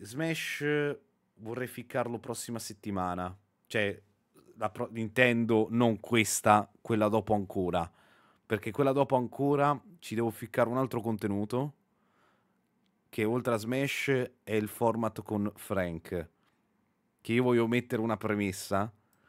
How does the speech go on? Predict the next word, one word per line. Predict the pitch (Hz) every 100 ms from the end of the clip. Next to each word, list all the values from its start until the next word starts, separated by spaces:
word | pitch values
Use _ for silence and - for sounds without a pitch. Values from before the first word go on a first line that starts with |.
| _ _ _ _ _
Ehm, | - 101 98 95 95 95 92 92 92 90 90 90 90 87 87 87 85 85 80 73